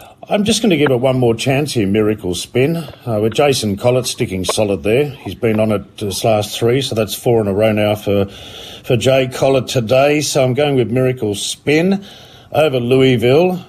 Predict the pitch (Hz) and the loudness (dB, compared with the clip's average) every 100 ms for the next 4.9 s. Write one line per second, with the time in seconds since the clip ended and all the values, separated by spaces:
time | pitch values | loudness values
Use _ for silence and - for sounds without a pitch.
0 | - - 127 123 123 123 123 - 277 247 | -20 -14 -6 -2 0 0 -2 -2 0 2
1 | 175 143 131 123 175 190 127 110 110 107 | 2 2 0 2 2 2 0 0 0 0
2 | 113 117 143 135 160 131 123 139 135 127 | 0 2 0 0 -4 -4 -2 -2 -2 -2
3 | 113 113 131 131 110 110 - - 120 117 | -2 -2 -2 -2 -4 -4 -6 -4 -4 -4
4 | 120 120 107 104 - 117 107 101 101 | -6 -4 -4 -4 -4 0 0 0 -4